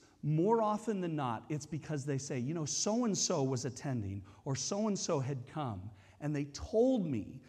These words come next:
about what it has done in their life, and I just had to come. I had to come and see for myself."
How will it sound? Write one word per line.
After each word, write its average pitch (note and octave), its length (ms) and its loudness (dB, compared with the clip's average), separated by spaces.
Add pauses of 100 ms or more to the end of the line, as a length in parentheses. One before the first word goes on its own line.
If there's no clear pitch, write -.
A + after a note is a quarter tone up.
(140)
about C3+ 340 -2
what D#3+ 280 0
it G3 120 2
has D3+ 180 -2
done D3+ 260 0
in C3 100 0
their A#2+ 160 0
life, A2+ 360 -4
and B2 120 -6
I A#2 100 -4
just D#3 240 -8
had D#3 220 -4
to F3+ 80 -4
come. B3 400 -6 (440)
I G#3 220 2
had G#3 240 0
to F3 80 -2
come F#3 260 -4
and D#3+ 140 -2
see D#3 200 -4
for - 180 -4
myself." G#2+ 440 -4